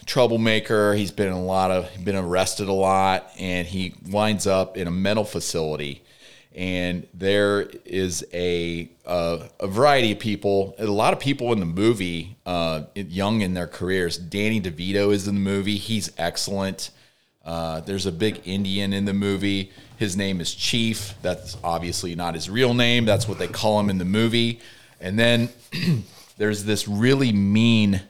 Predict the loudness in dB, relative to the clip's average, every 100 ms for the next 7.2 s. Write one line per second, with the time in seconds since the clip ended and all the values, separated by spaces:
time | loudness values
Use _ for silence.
0 | -8 -2 0 2 0 -2 -2 -6 -12 _
1 | -20 _ -6 2 4 4 0 -4 -12 -6
2 | -2 0 -2 -2 -4 -6 -6 -8 -8 -6
3 | 0 2 2 -2 -4 0 2 2 0 -2
4 | -2 -4 -4 -4 -6 -6 -6 -6 -10 -16
5 | -20 _ _ -6 -2 -2 -2 -4 -2 0
6 | 0 0 -2 -4 -8 -8 -6 -6 -6 -6
7 | -6